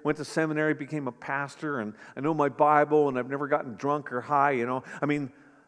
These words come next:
but see, I know how sin has affected and infected my life and how it's hurt other people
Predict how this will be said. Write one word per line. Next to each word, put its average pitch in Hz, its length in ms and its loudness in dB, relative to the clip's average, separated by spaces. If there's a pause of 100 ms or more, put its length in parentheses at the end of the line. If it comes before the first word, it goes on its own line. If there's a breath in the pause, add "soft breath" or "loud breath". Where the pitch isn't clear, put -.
(260 soft breath)
but - 260 0
see, 202 240 -2
I 233 260 6
know 190 680 6
how 151 80 2
sin 156 500 2 (140)
has 139 160 0
affected 139 580 0
and 143 240 -2
infected 156 580 0
my 135 200 -2
life 139 480 -4 (280 loud breath)
and 147 120 0
how 175 160 4
it's 160 100 0
hurt 202 240 0
other 180 200 0
people 175 460 -4